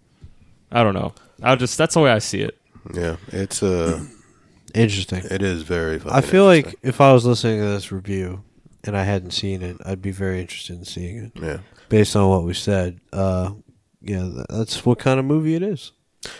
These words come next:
Speaker 2: As a, as a narrative, as a feature narrative, though, I can't, I don't think I can give it above a three, at least on the first watch, 'cause
Speaker 3: Yeah.
Speaker 2: it's, yeah, I think it is bogged down by all that,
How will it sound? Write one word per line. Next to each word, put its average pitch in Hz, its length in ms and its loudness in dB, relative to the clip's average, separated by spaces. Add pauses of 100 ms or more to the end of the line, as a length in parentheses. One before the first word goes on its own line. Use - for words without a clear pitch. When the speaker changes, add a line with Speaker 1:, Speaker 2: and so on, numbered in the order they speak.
(120)
Speaker 2:
As 101 260 2
a, 95 140 2 (240)
as 101 260 2
a 90 220 -2 (320)
narrative, 95 680 0 (120)
as 92 180 -4
a 87 60 -4
feature 90 320 -6
narrative, 78 400 -4
though, 78 160 0
I 78 80 0
can't, 80 340 -10 (280)
I - 140 -8
don't 87 140 -2
think 80 140 -4
I 78 60 -4
can 78 160 -10
give 82 160 -8
it 82 100 -8 (140)
above 82 320 -2
a 80 80 -6
three, 82 320 -8 (460)
at 82 80 -6
least 82 200 -4
on 82 100 -8
the 82 60 -12
first - 300 -8
watch, - 400 -8
'cause 87 120 -4
Speaker 3:
Yeah. 90 160 -2 (400)
Speaker 2:
it's, - 320 -12 (760)
yeah, 80 160 -2
I - 20 0
think 92 220 -4
it 87 60 -2
is 78 120 -4
bogged 82 300 -2
down 80 200 -4
by 78 140 0
all 80 200 0
that, 76 180 -4